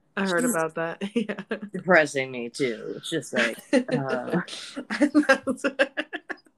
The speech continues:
Speaker 2: you should just get in a
Speaker 1: If that
Speaker 2: bubble
Speaker 1: was
Speaker 2: going
Speaker 1: leaked
Speaker 2: all
Speaker 1: by,
Speaker 2: the
Speaker 1: if
Speaker 2: time.
Speaker 1: that, the, uh, Ramona firing or whatever was leaked by what <laughs> member of the cast, what a perfect <laughs> episode day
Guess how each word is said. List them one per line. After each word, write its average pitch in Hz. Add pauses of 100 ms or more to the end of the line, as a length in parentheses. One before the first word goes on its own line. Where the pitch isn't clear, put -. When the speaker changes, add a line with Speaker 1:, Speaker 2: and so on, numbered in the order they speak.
(160)
Speaker 2:
you 190
should 220
just 220
get 220
in 185
a 165
Speaker 1:
If 254
that 294
Speaker 2:
bubble 202
Speaker 1:
was 202
Speaker 2:
going 220
Speaker 1:
leaked 233
Speaker 2:
all 196
Speaker 1:
by, 240
Speaker 2:
the 214
Speaker 1:
if 214
Speaker 2:
time. -
Speaker 1:
that, 226 (240)
the, 196
uh, 180 (180)
Ramona 180 (480)
firing 185
or 185 (120)
whatever 185
was 175
leaked 185
by 190
what 185
<laughs> 196
member 214
of 208
the 226
cast, 226 (340)
what 226
a 247 (120)
perfect 208 (260)
<laughs> 247 (580)
episode 214
day 180